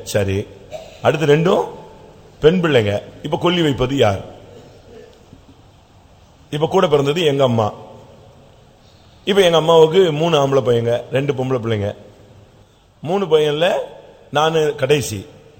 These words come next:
எங்க அம்மா அப்பா உயிரோட இருக்கும்போது மூத்தவர் கொல்லி வைக்க கூடாதாம். எப்படி கொண்டு வரான் பாருங்க பிசாசு. <laughs> எங்க அம்மா அப்பா உயிரோட இருக்காங்க, அதனால மூத்தவன் என்ன செய்யக்கூடாது?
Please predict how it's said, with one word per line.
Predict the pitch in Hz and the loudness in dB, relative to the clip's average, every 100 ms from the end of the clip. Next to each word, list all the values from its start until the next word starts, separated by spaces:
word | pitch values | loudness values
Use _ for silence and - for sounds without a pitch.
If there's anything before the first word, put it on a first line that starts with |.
| - - - _ _ _ _ _ _ _ _ | -20 -20 -20 _ _ _ _ _ _ _ _
எங்க | 165 214 | 0 2
அம்மா | 220 196 | 2 2
அப்பா | 190 185 | 2 2
உயிரோட | 160 165 175 | 0 -2 -2
இருக்கும்போது | 147 139 139 190 | -4 -2 -2 -2
மூத்தவர் | 170 180 165 156 | -2 -2 0 0
கொல்லி | 156 151 | 0 -4
வைக்க | 156 131 | -4 -4
கூடாதாம். | 117 110 98 101 - | -6 -6 -6 -8 -6
எப்படி | 139 165 | -6 -4
கொண்டு | 147 175 | -2 0
வரான் | 156 | 0
பாருங்க | 135 127 113 | 0 -2 -4
பிசாசு. | 90 110 120 87 71 - - - 107 | -6 -4 -4 -4 -14 -20 -20 -18 -12
<laughs> | 104 - - - _ _ _ _ _ _ _ - | -12 -14 -20 -20 _ _ _ _ _ _ _ -6
எங்க | 147 220 | -2 0
அம்மா | 214 208 | 0 0
அப்பா | 175 | 0
உயிரோட | 180 170 170 | -2 0 2
இருக்காங்க, | 147 135 120 104 | 2 0 -2 -2
அதனால | - 160 165 151 | 0 0 2 2
மூத்தவன் | 135 175 175 156 | 0 -4 -2 -2
என்ன | 135 | -2
செய்யக்கூடாது? | 123 127 120 107 98 92 | -6 -4 -2 -2 -4 -8